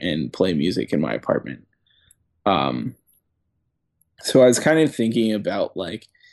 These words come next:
it, for a while, it just kind of floated around,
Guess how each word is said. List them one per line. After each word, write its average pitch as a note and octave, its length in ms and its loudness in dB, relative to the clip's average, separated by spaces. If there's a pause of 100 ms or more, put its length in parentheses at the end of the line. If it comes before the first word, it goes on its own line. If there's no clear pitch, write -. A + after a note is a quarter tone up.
(480)
it, - 240 0
for D#3+ 200 6
a C3 100 6
while, A#2 360 2
it A2 160 0
just A#2 220 -4
kind A2 180 0
of G#2 100 0
floated G2+ 440 -4
around, F#2+ 720 -6